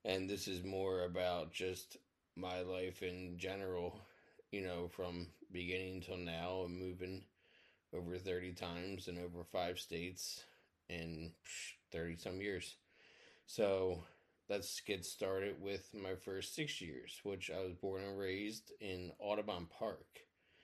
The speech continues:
Audubon Park is a town most known for housing the veterans of World War Two.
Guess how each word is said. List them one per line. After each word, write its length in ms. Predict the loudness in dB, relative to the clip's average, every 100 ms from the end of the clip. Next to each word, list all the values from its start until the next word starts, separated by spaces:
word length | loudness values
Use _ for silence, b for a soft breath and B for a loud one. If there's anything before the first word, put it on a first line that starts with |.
| B B B B 6
Audubon 340 | 8 10 8
Park 400 | 6 6 6 4
is 180 | 0 2
a 140 | 0 -2
town 680 | -2 -2 -2 -2 -2 -2 -6 B B
most 380 | -2 0 0 0
known 320 | 0 0 0
for 460 | -4 -2 0 2 0
housing 800 | 2 2 2 -2 -4 -4 -4 -6 -12 -8
the 240 | 0 0
veterans 540 | 2 0 2 0 -2 -4
of 100 | 0
World 200 | 2 2
War 200 | 0 -2
Two. 420 | -2 0 0 -2